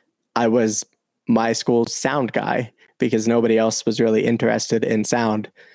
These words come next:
So I was able to work on multiple sets throughout the year and kind of get that experience and,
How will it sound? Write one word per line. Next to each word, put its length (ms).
So 160
I 100
was 160
able 200
to 60
work 280
on 360
multiple 540
sets 380
throughout 280
the 80
year 360
and 200
kind 220
of 120
get 160
that 140
experience 760
and, 200